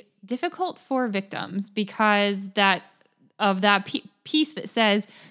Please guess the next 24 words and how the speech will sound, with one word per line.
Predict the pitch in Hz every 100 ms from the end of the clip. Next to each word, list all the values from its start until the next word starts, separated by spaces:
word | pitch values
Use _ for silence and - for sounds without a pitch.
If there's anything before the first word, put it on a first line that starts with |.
| _
you | 214
have | 214
the | 214
right | 202 202 190
to |
be | 220 220
confronted | 240 214 - 208 214 196
with | 190
the | 196
witnesses | 196 165 185 190 180
against | 185 202 208
him. | - 143 170
So | 185 190
if | 185 196 196
you, | 185 208 240 285 311 320 _ _ _ _
um, | 202 196 190 190
are | - 196
the | 196
victim | 185 220 226 220 208
of, | - 185 - - -
of, | 190 175
say, | - 175 170 170
an | -
assault, | 170 - 285 220 -